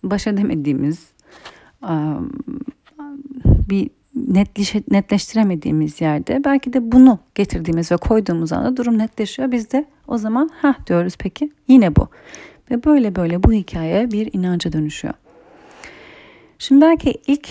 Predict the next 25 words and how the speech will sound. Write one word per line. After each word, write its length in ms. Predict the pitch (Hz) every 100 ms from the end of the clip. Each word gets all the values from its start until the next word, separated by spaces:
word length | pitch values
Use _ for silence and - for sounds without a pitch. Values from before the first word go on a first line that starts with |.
| - -
olduğunda 540 | 233 226 233 226 220
da 60 | 170
işlevsel 640 | - - 147 - 151 143
değildi. 320 | 143 139 - - - - - _ _ _ _ _ _ _ _ _ _ _ _ _ _ _ - _ - _ _ _ _
Şu 180 | - 269
işe 220 | 220 -
yaradı 220 | 151 135
sadece. 580 | - 143 151 - - 285 - _ _ -
Durum 280 | 294 233 156
netleşti 600 | 151 - 139 - - 240 285 - -
ve 80 | 214
sen 300 | - 185 170
belki 280 | 147 151 190
soru 220 | 170 156
sormayı 380 | - 131 135 -
bıraktın. 440 | - - - - _ _ _ _
<laughs> 80 | - - - - - - - - - _ -
Durum 220 | 196 185
netleşti 560 | 156 - 151 - -
ve 100 | 208
sen 280 | 196 180 180
belki 300 | 165 160 -
de 220 | 226 320 _ _ _ -
araştırmayı 600 | 381 - - 339 311 202
bıraktın. 460 | 151 156 - 170